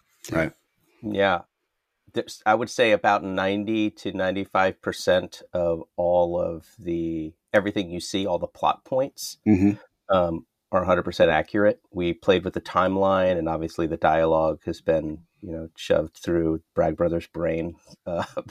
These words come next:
Speaker 2: uh, and then actors, but most of the data points, so the,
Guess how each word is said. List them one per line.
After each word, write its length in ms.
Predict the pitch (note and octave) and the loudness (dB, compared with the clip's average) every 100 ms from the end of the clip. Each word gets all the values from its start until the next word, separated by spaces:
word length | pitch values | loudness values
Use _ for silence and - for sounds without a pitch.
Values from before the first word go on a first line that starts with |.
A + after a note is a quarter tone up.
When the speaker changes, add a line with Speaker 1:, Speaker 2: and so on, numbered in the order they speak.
| - - A#2 | -16 -18 -8
Speaker 2:
uh, 100 | - - - - - - | -6 -6 -8 -18 -16 2
and 340 | G2+ G2 G2 | 4 6 4
then 100 | G2 | 2
actors, 600 | F2+ F2+ - G#2+ A2+ - - | 2 2 0 -2 -2 -4 2
but 240 | F#2 E2+ _ _ - - _ _ | 4 2 _ _ -20 -20 _ _
most 480 | F#2+ F#2+ G2+ A#2 - | -6 2 4 4 0
of 120 | A#2+ | -2
the 60 | G2+ | -2
data 320 | F#2 G2+ G#2 | 2 4 4
points, 460 | - - F2 E2 - | 2 0 -2 -2 -6
so 520 | - - - F#2+ F2+ | -14 -8 0 2 2
the, 280 | F2 F2 - | 2 2 2